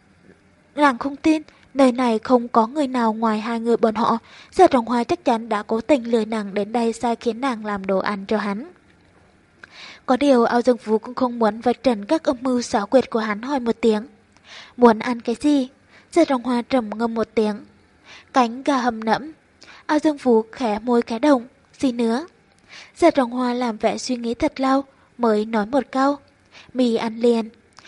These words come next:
Ao Dương Vũ khóe môi chợt co rút lại, chẳng phải hai món mà hắn nói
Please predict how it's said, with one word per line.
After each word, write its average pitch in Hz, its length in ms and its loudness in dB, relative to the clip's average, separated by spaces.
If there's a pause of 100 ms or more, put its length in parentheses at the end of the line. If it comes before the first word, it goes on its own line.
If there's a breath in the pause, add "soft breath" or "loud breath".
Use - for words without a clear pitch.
(140 loud breath)
Ao 294 120 2
Dương 285 160 0
Vũ 247 180 6
khóe 233 220 -2
môi 233 240 -2
chợt - 260 0
co 254 120 2
rút 330 260 0
lại, 240 260 -2 (360 soft breath)
chẳng 269 140 2
phải 226 320 0
hai 247 220 -4
món 226 300 -4
mà 294 100 0
hắn 226 320 -4
nói 220 240 -2